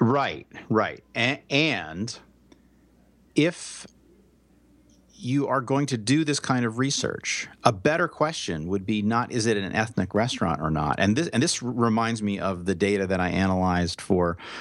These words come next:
uh, the S net folks on, on cooling. They have a one, I mean, it's really labor intensive to collect this data, but w-, w-, uh, so, and you're not gonna get it from, from data mining inspection reports, but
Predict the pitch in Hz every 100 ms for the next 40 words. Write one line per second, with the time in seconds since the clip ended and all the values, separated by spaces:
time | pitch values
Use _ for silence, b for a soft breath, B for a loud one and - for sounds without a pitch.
0 | B - - 110 113 139 - 90 - 92
1 | 76 - - 92 92 90 90 87 92 92
2 | 95 - 233 87 67 78 B B - 135
3 | 156 127 110 107 113 135 202 - 110 107
4 | - 95 110 147 110 95 101 101 92 87
5 | - 101 - 82 95 95 90 - 82 -
6 | 143 113 82 87 107 107 110 123 113 -
7 | - - - 104 98 104 104 104 104 90
8 | 92 98 92 - 90 85 - - 82 90
9 | 95 90 87 85 82 80 - - 127 85
10 | - - - - 110